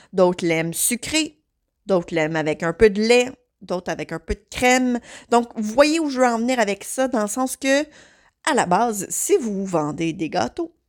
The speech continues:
des cupcakes, des biscuits, oui, beaucoup de gens aiment le gâteau. Mais est-ce que beaucoup de gens aiment des gâteaux pour enfants ? Non. Est-ce que beaucoup de gens aiment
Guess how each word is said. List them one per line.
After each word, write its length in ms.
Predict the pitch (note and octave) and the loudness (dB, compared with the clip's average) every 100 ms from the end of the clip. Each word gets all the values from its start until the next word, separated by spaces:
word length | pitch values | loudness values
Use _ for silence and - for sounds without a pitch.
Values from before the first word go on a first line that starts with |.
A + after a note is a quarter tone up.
| _ | _
des 240 | E3+ D3+ - | -12 -10 -8
cupcakes, 600 | F#3 - C#4+ C#4+ _ _ - | -10 -8 -8 -8 _ _ -18
des 220 | - D#3+ | -10 -8
biscuits, 460 | - A3+ - E3+ E3 _ _ _ | -6 -6 -6 -6 -8 _ _ _
oui, 280 | C4 C4+ _ _ _ _ | -2 -2 _ _ _ _
beaucoup 360 | F3+ G#3 C4+ C#4+ | -4 -2 0 2
de 120 | G#3+ | 2
gens 180 | F3 F#3 - | 2 -2 -4
aiment 180 | F3+ | -4
le 100 | E3 | -4
gâteau. 360 | D#3 D#3+ - - - | -4 -6 -8 -14 -2
Mais 260 | G3+ G3+ - | 0 2 0
est-ce 260 | A#3 - | -2 -2
que 140 | - C#4+ | -4 -4
beaucoup 380 | A3+ - - | -2 -4 -4
de 160 | D4+ F#3+ | 0 2
gens 240 | F3+ A#3+ C#4 - | 2 0 -2 -4
aiment 440 | G#3+ A#3 G#3+ F#3 | -2 -2 -4 -6
des 160 | F3+ F3 | -2 0
gâteaux 520 | F3+ D#3+ - A3+ A3+ _ _ _ _ _ - | 2 0 -2 -6 -8 _ _ _ _ _ -6
pour 220 | E3+ D#3 | -6 -4
enfants ? 200 | D#3+ B4+ D5 _ - | -6 -8 -10 _ -10
Non. 240 | D#3 D#3+ - _ | -6 -6 -8 _
Est-ce 160 | G3+ G3 | -2 2
que 80 | G#3+ | 0
beaucoup 320 | G3+ - E4 | 0 -4 0
de 180 | A3+ F3+ | 2 2
gens 260 | F#3+ A3+ - - | 0 -2 -4 -4
aiment 420 | G3 G#3 G3+ | -4 -2 -4